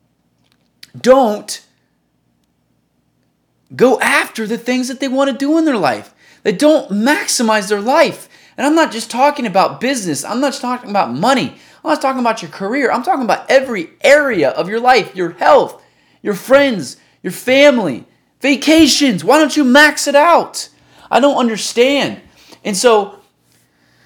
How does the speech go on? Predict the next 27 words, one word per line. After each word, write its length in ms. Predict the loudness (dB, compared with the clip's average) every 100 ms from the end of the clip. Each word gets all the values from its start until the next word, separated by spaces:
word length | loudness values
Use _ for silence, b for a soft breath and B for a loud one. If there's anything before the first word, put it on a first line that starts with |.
| _ _ _ _ _ _ _ _ _
but 160 | -8 -2
getting 300 | 0 2 2
the 100 | 2
right 240 | 2 0
people 460 | -8 -6 -6 -4 -4
in 80 | -2
your 140 | -2
life, 560 | 0 -2 -4 -12 -20 _ _ _
man, 580 | -14 -4 -2 2 2 0
is 140 | -2 -4
that 160 | -4
important. 840 | -4 -8 -4 -2 -2 -6 -12 -16 -20 _ _ _ _ _ _ _ _ _
You 120 | -6 -6
know, 60 |
you, 200 | -4 -8 -10 _ -20
you 180 | -10 -4
gotta 260 | -2 -2
get 320 | -2 -6 -6 _ _ _ _ _ _ _ _ -8
unapologetic 840 | -2 -2 0 0 0 0 -2 -2
about 320 | -2 -2 -2
this. 460 | -6 -12 -10 -12 -14 _ _ _ _ _ _ _
You 160 | -2
have 220 | 0 0 -4
to 80 | -2
get 200 | -2 -2
unapologetic 840 | -4 -2 0 0 2 0 0 0
about 500 | 2 2 2 -4